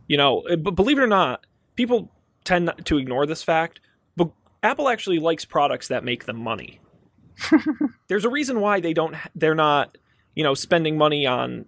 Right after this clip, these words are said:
Speaker 1: on, I, you could argue cars and some of this stuff, but believe me, I guarantee they have plans to profit off of them. There's no
Speaker 2: Mm-hmm.
Speaker 1: internet balloons and, you know, uh, solar powered drones and, you know, th-, there's none of that going on at Apple. Their goal is to make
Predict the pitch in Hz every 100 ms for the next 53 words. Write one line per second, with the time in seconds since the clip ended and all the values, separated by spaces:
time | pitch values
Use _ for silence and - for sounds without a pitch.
0 | - 127 120 123 170 185 214 220 202 190
1 | - - 151 147 147 147 151 147 143 -
2 | - 131 - 151 175 202 180 160 135 151
3 | 147 175 180 - 147 143 139 - 165 139
4 | 123 - - 123 131 120 - 65 - -
5 | - - - _ _ - 170 165 190 180
6 | 123 - - _ - 190 180 160 151 156
7 | 156 156 147 139 139 143 135 131 131 127
8 | 123 _ _ 147 147 131 123 107 113 127
9 | 120 117 120 - 185 156 160 - 143 143
10 | 135 139 143 135 135 131 127 123 131 127
11 | 120 120 - _ 156 147 - 196 226 208
12 | 233 226 190 139 120 - _ _ - 143
13 | 131 117 85 - - - - - 170 233
14 | 185 185 175 151 - - 135 135 143 143
15 | -